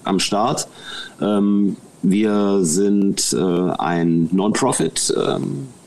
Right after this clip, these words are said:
Fanzine. Das heißt, wir machen das alles so in unserer Freizeit. Wir haben auch keine Werbung, was, äh, den großen Vorteil hat, dass wir natürlich von allen und allem unabhängig sind, wenn's darum geht, unsere Meinung zu verbreiten. Und, äh,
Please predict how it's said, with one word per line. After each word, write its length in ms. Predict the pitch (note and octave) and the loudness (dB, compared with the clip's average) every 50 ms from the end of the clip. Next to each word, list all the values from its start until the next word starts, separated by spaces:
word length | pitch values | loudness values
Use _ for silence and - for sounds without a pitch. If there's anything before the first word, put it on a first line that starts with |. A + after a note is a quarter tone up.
| - - - - - - | -20 -20 -20 -20 -10 -6
Fanzine. 440 | - C3 C3+ D3 - C3+ C#3 C3+ B2+ | -2 0 0 0 2 2 2 2 2
Das 140 | B2 G2 A2+ | 0 0 0
heißt, 240 | A2 G#2+ G2+ - | 0 0 0 0
wir 80 | G2+ F#2 | 0 0
machen 200 | F#2+ F#2+ G2+ G2+ | 0 2 2 0
das 160 | F2+ G2+ - | 0 0 0
alles 280 | - E2+ G2+ G#2 G2 - | 0 0 2 2 2 2
so 120 | G2+ G2+ | 2 2
in 100 | F2 F2+ | 2 2
unserer 220 | E2+ F#2+ F#2 F#2 E2+ | 2 2 0 0 -2
Freizeit. 460 | - - F#2+ G2+ - - A#2 G#2 - | 0 0 0 0 0 0 -2 -2 -2
Wir 80 | F#2+ | -2
haben 80 | G2 G2 | -2 -2
auch 120 | F2+ - | -2 -2
keine 260 | - G2+ F#2+ F#2 E2+ F2 | -2 -2 0 0 0 0
Werbung, 420 | F#2 F2+ G#2 - G#2 A2 A#2 G#2+ - - - - - - - - - - - - - | 0 0 2 2 2 2 0 0 -4 -10 -20 -18 -18 -18 -18 -18 -18 -18 -14 -6 -2
was, 320 | G2 G#2+ - - - F2+ | -2 -2 0 -2 0 0
äh, 320 | G2 G#2 G2+ G2+ - - F2+ | 2 2 2 2 2 2 2
den 320 | D#2 - - G2+ F#2+ F2+ | 2 2 2 2 2 2
großen 280 | F#2 F#2+ F#2+ - G#2+ F#2+ | 2 2 2 0 0 0
Vorteil 340 | - F#2 F2+ - G2+ F#2 | 0 -2 -2 0 0 0
hat, 100 | F#2 E2+ | 0 0
dass 160 | - F2 - G2 | -2 -2 0 0
wir 60 | F2 | 0
natürlich 280 | F2 - - E2 - | 0 0 0 -2 0
von 140 | - F#2 - | 0 -2 -2
allen 380 | - - D#2+ F2 F#2+ F#2+ G#2 F2 | 0 0 0 2 2 2 2 2
und 220 | D#2 D#2 - - - | 2 0 -2 0 0
allem 400 | F2+ G2 F#2+ F2 F#2 F#2 F2+ - - - | 2 2 2 2 2 0 0 -4 -6 -4
unabhängig 600 | - G#2 A2+ F#2+ F2+ - F2+ F2+ F2 F#2+ F2+ - | 0 0 2 0 0 0 0 0 2 2 0 0
sind, 260 | - F#2 F#2+ G#2 - - | 0 2 2 0 0 0
wenn's 220 | D#2+ F#2 F2+ - | -2 0 0 0
darum 240 | F2 E2 E2+ F2 E2 | 0 0 0 2 2
geht, 180 | F2 F2 - | 2 2 2
unsere 280 | - F#2+ E2+ - F2 E2 | 2 0 0 2 0 0
Meinung 320 | E2 E2 F2+ F#2 F#2+ F#2+ | 0 2 2 2 2 2
zu 160 | - - - - | 0 -2 -4 -2
verbreiten. 840 | - G2+ E2 D2+ D2+ E2 F2 F#2+ A#2 - - A#2 A#2+ A#2+ A#2 A2+ | -2 -2 0 0 0 0 0 0 0 0 0 2 2 4 2 2
Und, 420 | - - F#2 G2 G2+ G2 F#2+ E2+ - | 2 2 2 2 2 2 0 2 2
äh, 240 | D#2+ F#2+ F#2+ F#2+ | 2 2 2 2